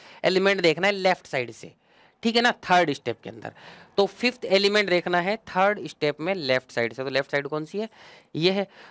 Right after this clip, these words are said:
तो एक, दो, तीन, चार, पाँच, तो क्या है? आर है। तो यहाँ पे क्या हो जाएगा? रेजिंग। ये आप लोगों को क्या हो जाएगा? आंसर हो जाएगा।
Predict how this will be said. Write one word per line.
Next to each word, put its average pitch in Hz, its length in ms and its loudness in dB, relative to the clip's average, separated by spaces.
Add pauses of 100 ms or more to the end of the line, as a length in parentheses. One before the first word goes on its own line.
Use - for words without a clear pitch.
(100)
तो - 120 -8 (120)
एक, 175 320 0
दो, 160 360 -2
तीन, 175 480 -6 (100)
चार, 151 320 2
पाँच, 120 520 -10
तो 135 160 -6
क्या 165 160 4
है? 170 240 -4 (100)
आर 127 240 4
है। 143 260 -4 (520)
तो 143 220 2
यहाँ 123 380 -2
पे 143 60 2
क्या 135 160 0
हो 131 120 -2
जाएगा? 135 460 0 (380)
रेजिंग। 120 500 0 (180)
ये 127 180 0
आप 120 180 0
लोगों 113 180 -4
को 110 120 -8
क्या 123 120 0
हो 120 60 -4
जाएगा? 170 280 -2 (420)
आंसर 113 320 -4
हो 98 100 -18
जाएगा। 101 380 -18